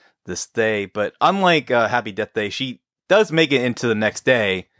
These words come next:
but she's often met with, uh, her death, but then she just goes back to that, that time when she's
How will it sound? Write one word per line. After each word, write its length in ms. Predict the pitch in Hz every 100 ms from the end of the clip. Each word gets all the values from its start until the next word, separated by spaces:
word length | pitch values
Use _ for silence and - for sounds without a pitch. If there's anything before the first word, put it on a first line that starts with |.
| _ _ _
but 140 | 117
she's 220 | 107 117 113
often 600 | 113 - 110 101 95 90
met 340 | 104 104 104 -
with, 300 | 98 90 98
uh, 340 | 87 85 71
her 160 | - 98
death, 340 | 107 110 98 -
but 80 | 101
then 260 | 92 90 -
she 200 | 104 95
just 180 | 90
goes 160 | 101 87
back 240 | 92 85 -
to 100 | -
that, 200 | 87 - _ _ _ _ _ -
that 180 | 92
time 260 | - 101 92
when 80 | 87
she's 360 | - 92 85